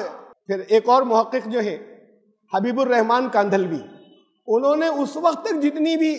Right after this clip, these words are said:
ये दलाइल आए थे, और कुछ उन्होंने और भी दिए, वो सब इकट्ठा कर दिए एक जगह, उन्होंने चौबीस दलीलें दी हैं, ट्वेंटी फ़ोर,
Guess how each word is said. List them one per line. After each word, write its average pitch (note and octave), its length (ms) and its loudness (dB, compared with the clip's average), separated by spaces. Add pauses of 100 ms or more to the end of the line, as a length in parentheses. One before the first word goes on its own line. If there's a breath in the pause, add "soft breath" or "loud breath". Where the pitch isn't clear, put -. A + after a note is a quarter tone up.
ये B3+ 160 -2
दलाइल A#3 360 2
आए A#3 300 4
थे, G#3+ 200 -4 (840)
और F#3+ 120 2
कुछ A#3 220 -2
उन्होंने G3 300 0
और F3+ 180 2
भी G#3 100 -4
दिए, C4+ 180 -2
वो C#4+ 140 2
सब C4 180 -2
इकट्ठा C4 300 0
कर G3+ 160 -2
दिए A3 160 0
एक F3 140 0
जगह, F#3+ 160 0
उन्होंने A3+ 280 0
चौबीस G3 320 0
दलीलें F3+ 400 -4
दी D#3+ 100 -6
हैं, D#3+ 120 -10 (920)
ट्वेंटी G#3+ 200 2
फ़ोर, F#3 220 -2